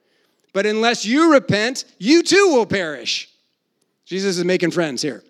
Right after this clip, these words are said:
So the sense is everyone's shaking their head about this tragedy that has happened up in the north, kinda like we shake our heads when we hear the news of a mass shooting,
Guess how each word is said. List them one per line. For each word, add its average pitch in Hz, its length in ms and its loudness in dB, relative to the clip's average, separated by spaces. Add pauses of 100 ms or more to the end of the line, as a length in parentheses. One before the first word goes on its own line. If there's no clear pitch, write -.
(500)
So 233 280 4
the 196 140 0
sense 285 340 0
is 226 260 0
everyone's 294 380 2
shaking 233 320 0
their 185 160 -2
head 226 320 2
about 185 300 -2
this 190 120 0
tragedy 226 520 -2
that 214 80 4
has 180 100 0
happened 202 460 0
up 214 160 -2
in 214 80 0
the 196 100 -2
north, 220 460 -2
kinda 247 240 -4
like 220 260 -2
we 214 220 -6
shake 220 280 -2
our 220 140 0
heads 202 260 -2
when 175 140 -4
we 175 100 -2
hear 190 140 0
the 185 100 -6
news 190 240 -4
of 196 80 -4
a 185 80 -2
mass 190 280 -2
shooting, 156 560 -6